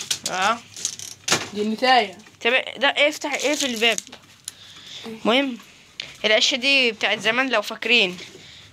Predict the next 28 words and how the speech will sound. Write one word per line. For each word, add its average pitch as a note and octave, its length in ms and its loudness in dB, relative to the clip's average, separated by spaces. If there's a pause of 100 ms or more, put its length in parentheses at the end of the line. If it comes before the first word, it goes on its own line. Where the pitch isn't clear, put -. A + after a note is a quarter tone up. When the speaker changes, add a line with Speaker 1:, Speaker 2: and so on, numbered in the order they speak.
Speaker 1:
الدكر A3+ 260 0
ده A3+ 100 0
اوريهولكم G#3+ 500 0
برضو G#3 420 0
جوه. A#3+ 360 2 (720)
الدكر A#3 240 0
ده G#3+ 120 0
بيطير. G#3+ 600 -4 (920)
دكر A#3 300 0
باكستاني C#4+ 640 2
على G3+ 380 2
دباني. F#3+ 540 -2 (760)
باكستاني D4 440 4
يقولوا D4+ 240 2
على A3 200 2
بلد F#3+ 280 0
يعني. E3 260 -6 (1800)
ما G#3 140 2
بينها C4+ 280 4
ج-، A3 160 -2 (440)
انا A3+ 120 4
يعني A3+ 280 4
اجيب A#3 160 -2
لكم C#4 140 -6
خلاصه، C#4+ 420 2
ده C#4 100 2
ه-، B3+ 200 2
باكستاني. D4 720 -2